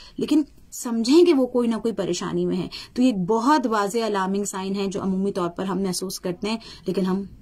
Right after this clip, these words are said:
महसूस करके भी महसूस नहीं करते। Let me read the message first। हम लोग तो दिन भर scroll करते हैं, इस आदत को कैसे कम किया जाए? इस आदत को कम करने का बड़ा आसान तरीका है कि आप अपने scrolling के बाद ना, या स्क्रॉलिंग से पहले alarm set कर लें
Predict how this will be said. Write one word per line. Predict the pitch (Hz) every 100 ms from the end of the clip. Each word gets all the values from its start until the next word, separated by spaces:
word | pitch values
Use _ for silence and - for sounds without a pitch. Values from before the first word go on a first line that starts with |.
| -
महसूस | 208 214 208
करके | 202 180 185
भी | 196
महसूस | 185 190 208 208
नहीं | 220
करते। | 247 240
Let | 285 220
me | 233
read | 214 202
the | 196
message | 180 196 196 220
first। | 269 - - - - -
हम | 254 269
लोग | 254 262 -
तो | 294
दिन | 233 262 277
भर | 226 240 254
scroll | - 247 240 240
करते | 226 196 233
हैं, | 233 240
इस | 269 254 - -
आदत | 202 220 -
को | 262
कैसे | 220 208 - 277 - - - -
कम | 247 233
किया | 233 214
जाए? | 196 202
इस | 247
आदत | 226 214 -
को | 262
कम | 240 240
करने | 254 262
का | 277
बड़ा | 285
आसान | 277 262 214 233
तरीका | 247 220 233
है | 277
कि | 262
आप | 233
अपने | 233 240
scrolling | - 233 208 240
के | 247
बाद | 208 196 185
ना, | 294
या | 370
स्क्रॉलिंग | - 214 220 226
से | 233
पहले | 220 233
alarm | - 208 202 208
set | 247 208 -
कर | 196
लें | 170 220